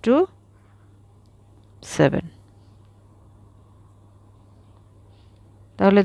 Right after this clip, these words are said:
দেখো, এখানে X is to Z কত হবে? X আর Z হলো সেভেন, সেভেন। তাহলে আমরা কি লিখতে পারি? X is to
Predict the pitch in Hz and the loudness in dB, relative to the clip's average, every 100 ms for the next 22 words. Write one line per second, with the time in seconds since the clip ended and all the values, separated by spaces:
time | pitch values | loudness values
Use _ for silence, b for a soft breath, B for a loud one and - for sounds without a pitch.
0 | 190 - 214 302 - 202 196 196 196 - | 4 4 2 2 -2 -2 0 2 0 0
1 | 196 214 - 247 - 233 196 202 - 196 | 0 0 2 0 2 0 6 6 6 -2
2 | 190 196 180 214 - b b b b _ | 2 2 2 0 -4 b b b b _
3 | - 196 - 214 196 208 208 220 269 403 | -2 -2 4 4 6 4 4 4 4 2
4 | 320 - 175 170 165 - 160 151 160 - | 0 4 6 6 2 0 0 0 -6 -12
5 | - _ _ - _ _ _ - 190 185 | -20 _ _ -20 _ _ _ -6 0 2
6 | 190 196 214 208 202 202 196 196 233 320 | 2 0 2 2 2 -2 0 2 2 0
7 | _ _ - 180 - 196 - - | _ _ -6 -6 -2 -4 -4 -6